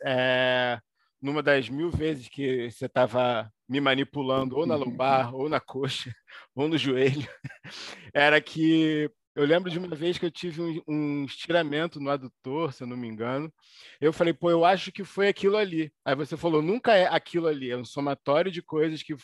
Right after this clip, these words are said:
Speaker 1: traduziu
Speaker 2: Sim.
Speaker 1: naquele momento ali,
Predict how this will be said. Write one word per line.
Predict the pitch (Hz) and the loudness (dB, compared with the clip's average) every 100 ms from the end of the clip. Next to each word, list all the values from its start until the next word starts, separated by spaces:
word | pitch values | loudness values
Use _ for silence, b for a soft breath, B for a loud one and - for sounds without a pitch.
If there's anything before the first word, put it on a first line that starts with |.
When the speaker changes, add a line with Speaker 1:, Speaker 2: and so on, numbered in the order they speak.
| _ _ _ _ _ - | _ _ _ _ _ 4
Speaker 1:
traduziu | 170 190 190 120 185 | 4 4 0 -4 -2
Speaker 2:
Sim. | 226 | 0
Speaker 1:
naquele | - - 196 240 | -2 0 0 2
momento | 214 165 165 180 170 | -2 -2 -2 -2 -6
ali, | 139 156 | -4 -6